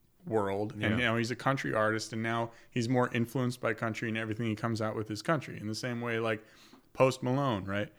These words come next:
Speaker 2: Yeah.
Speaker 1: Maybe Post, Post Malone would, i-, is this, like, really talented lyricist and melodist, and then
Speaker 2: <laughs>
Speaker 1: he's like, oh, he's got, uh, tattoos all over his face, and, uh, he's,
Speaker 2: No, wait, yeah,
Speaker 1: he's
Speaker 2: no,
Speaker 1: a
Speaker 2: no,
Speaker 1: hip-hop.
Speaker 2: po-, wait, let's stay on Post Malone, 'cause he's a good example, right? He's, like,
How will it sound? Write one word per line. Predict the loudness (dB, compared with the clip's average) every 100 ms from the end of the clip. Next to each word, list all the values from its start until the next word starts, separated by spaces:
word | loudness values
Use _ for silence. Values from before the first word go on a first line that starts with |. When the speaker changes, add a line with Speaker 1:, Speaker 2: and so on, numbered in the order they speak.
| -14 -4
Speaker 2:
Yeah. | 2
Speaker 1:
Maybe | 2 4
Post, | 4 4 2 2
Post | 2 2
Malone | 2 2 2 2
would, | 0 -2 -14 -6
i-, | -4
is | -2 -2
this, | 0 0 2
like, | 2 2
really | 2 4
talented | 2 0 0 0
lyricist | 0 0 0 -2 -4 -4
and | -4 -4 -4 -8 -14 -14 -14 -8
melodist, | -2 0 2 2 -2 -2
and | -2
then | 0 -2 -6
Speaker 2:
<laughs> | 0 0 0 -8 -10 -8
Speaker 1:
he's | 0 2 2
like, | 2 2 0 -10 -8 4
oh, | 6
he's | 6 6
got, | 2 2 -20 -2
uh, | 4 4
tattoos | 4 2 4 2
all | 4 4
over | 4
his | 0
face, | 0 2 2 0 -4 -4
and, | -4 -2
uh, | -2 -2 0
he's, | 2
Speaker 2:
No, | 6
wait, | 6 8
yeah, |
Speaker 1:
he's | 6
Speaker 2:
no, | 6
Speaker 1:
a | 8
Speaker 2:
no, |
Speaker 1:
hip-hop. | 8 8 8
Speaker 2:
po-, |
wait, | 8 6
let's | 6 4
stay | 2
on | 2
Post | 4 2 2
Malone, | 4 4
'cause | 4
he's | 0 0
a |
good | 0 0
example, | 2 4 4 4
right? | 4 4
He's, | 4 2
like, | 0 -4